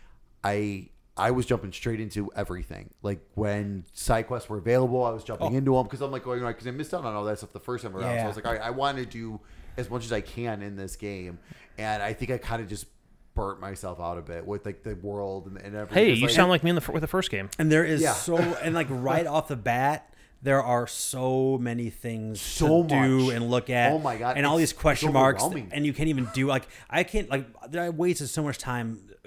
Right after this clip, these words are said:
Speaker 2: at the beginning going towards question marks that
Speaker 1: Oh, I
Speaker 2: of
Speaker 1: learned
Speaker 2: things
Speaker 1: to
Speaker 2: I
Speaker 1: ado-,
Speaker 2: couldn't do.
Speaker 1: yeah.
Speaker 2: I was like, "Okay, I'm, I'm not doing that
Speaker 1: Yeah.
Speaker 2: anymore until I get, uh, you know, a little bit further in the game." And then all I did was question marks for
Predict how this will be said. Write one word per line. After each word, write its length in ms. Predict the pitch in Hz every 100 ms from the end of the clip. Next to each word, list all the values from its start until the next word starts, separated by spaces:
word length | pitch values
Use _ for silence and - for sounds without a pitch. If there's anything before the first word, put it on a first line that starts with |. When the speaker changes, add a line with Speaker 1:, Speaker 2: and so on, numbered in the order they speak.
| -
Speaker 2:
at 120 | - 131
the 40 |
beginning 440 | 127 127 117 117 110
going 260 | 139 143
towards 320 | 139 135 127
question 400 | - 131 123 -
marks 400 | 113 104 101 - - - - - -
that 220 | 135 123
Speaker 1:
Oh, 100 | 151
I 100 | 147
Speaker 2:
of 60 | 151
Speaker 1:
learned 120 | 156
Speaker 2:
things 120 | 190
Speaker 1:
to 40 | 151
Speaker 2:
I 20 |
Speaker 1:
ado-, 120 | 117 139
Speaker 2:
couldn't 260 | 190 156
do. 100 | 123
Speaker 1:
yeah. 180 | 123 104
Speaker 2:
I 60 | 95
was 80 | 143
like, 120 | 151
"Okay, 180 | 156 113
I'm, 340 | 95 160 165 -
I'm 180 | 151 175
not 200 | 196 170
doing 160 | 165 143
that 80 |
Speaker 1:
Yeah. 40 | 131
Speaker 2:
anymore 560 | 127 127 120 120 117 - - -
until 320 | 131 131 139 127
I 80 |
get, 300 | 117 117 -
uh, 300 | 120 110 110 107 - -
you 100 | 120 127
know, 80 |
a 20 | 110
little 160 | 131
bit 120 | 127
further 240 | 117 143 117
in 60 | 113
the 60 |
game." 340 | 107 104 101 101
And 80 | 113
then 200 | 117 117
all 160 | 127
I 80 | 127
did 120 | 117 113
was 120 | 104
question 360 | - 104 -
marks 300 | 98 101 -
for 380 | - 117 107 104